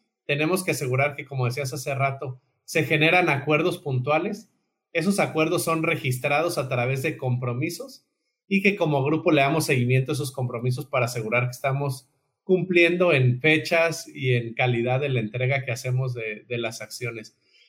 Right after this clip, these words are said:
Entonces, si no tenemos esta parte para cerrar el ciclo de la reunión, en donde se registran compromisos y se les da seguimiento, las reuniones tienden a caer como en una discusión o en un espacio para dar opiniones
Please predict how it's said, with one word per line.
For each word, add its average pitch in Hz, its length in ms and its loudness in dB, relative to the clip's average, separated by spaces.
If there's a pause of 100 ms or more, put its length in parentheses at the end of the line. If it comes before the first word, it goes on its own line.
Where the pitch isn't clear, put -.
Entonces, 185 420 6
si 175 140 6
no 202 180 8
tenemos 208 440 8
esta 196 300 4
parte 190 280 2
para 156 240 2
cerrar 139 440 2
el 156 120 2
ciclo 175 360 0
de 143 80 2
la 127 140 2
reunión, 127 540 -2 (360)
en 147 120 -4
donde 143 220 -2
se 135 200 2
registran 160 680 0
compromisos 131 720 -2
y - 40 -12
se 131 140 -8
les 117 160 -6
da 143 100 -4
seguimiento, 156 760 -6 (500)
las 165 180 4
reuniones 170 500 4
tienden 190 360 6
a 143 140 -2
caer 156 260 2
como 170 220 -2
en 139 100 -2
una 165 220 0
discusión 156 760 -2
o 156 40 -2
en 143 100 -2
un 160 120 -2
espacio 170 440 -2
para 131 240 0
dar 143 180 2
opiniones 151 840 -2